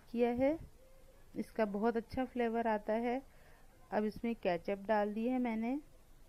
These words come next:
केचप डाल के अच्छी तरह से मिक्स कर लेंगे। इसमें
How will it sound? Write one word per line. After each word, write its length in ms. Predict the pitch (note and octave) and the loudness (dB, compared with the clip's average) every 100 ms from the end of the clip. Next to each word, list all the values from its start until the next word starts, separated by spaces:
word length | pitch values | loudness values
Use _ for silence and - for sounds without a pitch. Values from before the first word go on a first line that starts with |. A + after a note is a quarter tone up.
| - _ _ _ _ _ - - - - - - - - - - - - - | -20 _ _ _ _ _ -20 -20 -20 -20 -20 -20 -20 -20 -20 -20 -20 -16 0
केचप 420 | A3+ A3 B3 A#3 | 2 4 2 6
डाल 240 | A#3 A3 A3+ | 8 8 8
के 160 | B3 | 6
अच्छी 240 | A#3 - A#3 | 4 2 2
तरह 280 | A#3+ A3+ A3 | 4 2 2
से 260 | - A#3 A3 | 2 0 0
मिक्स 300 | G3+ G3+ - - | -4 -2 -2 0
कर 240 | A#3+ A3 | 2 2
लेंगे। 460 | A#3 A#3 A#3 B3 C4 - - - - - - - - - - - - - - - - - - - _ _ _ _ _ _ _ - - - - - - - - - - - - - - - C#4+ - - - - - - | 2 0 2 2 2 -8 -20 -20 -20 -20 -20 -20 -20 -20 -20 -20 -20 -20 -20 -20 -20 -20 -20 -20 _ _ _ _ _ _ _ -20 -20 -20 -20 -20 -20 -20 -20 -20 -20 -20 -20 -20 -20 -20 -20 -20 -20 -20 -20 -20 -12
इसमें 560 | A3+ G#3+ A#3+ A3+ A3+ | -12 -8 -4 -2 -2